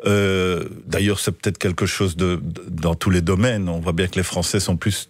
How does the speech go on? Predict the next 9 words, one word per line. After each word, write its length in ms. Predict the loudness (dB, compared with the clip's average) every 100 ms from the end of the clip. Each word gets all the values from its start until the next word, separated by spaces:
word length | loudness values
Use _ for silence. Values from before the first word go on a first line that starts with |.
| _ -2
que 100 | 2
nous 240 | 4 2 -2 -16 -6 -2
du 80 |
côté 260 | 0 0 2
des 120 | 0
grands 220 | 0 0
débats 280 | 0 -2 0
idéologiques 760 | 0 2 2 2 2 0 0 -2
et 160 | -4